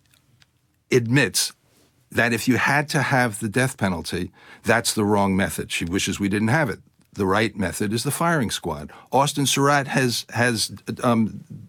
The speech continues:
documented all botched executions in a book, in a book this century. He has conceded that there has never been a botched firing squad execution. It beats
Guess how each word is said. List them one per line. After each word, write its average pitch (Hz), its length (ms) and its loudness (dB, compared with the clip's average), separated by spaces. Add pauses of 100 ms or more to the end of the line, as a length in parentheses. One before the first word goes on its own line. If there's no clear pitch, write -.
(520)
documented 139 640 -2 (800)
all 135 240 4
botched 131 440 0
executions 127 760 0
in 101 140 2
a 95 40 2
book, 92 380 -2
in 107 140 2
a - 40 0
book - 280 -4
this 107 180 0
century. - 520 -2 (520)
He 208 380 4
has 160 220 2
conceded 87 680 -2
that 104 200 0
there 120 160 2
has 120 160 2
never 120 320 4
been 123 420 2
a 117 80 -2
botched 110 500 0
firing 107 520 2
squad 104 520 0
execution. 127 880 -4
It 92 220 -4
beats 127 260 2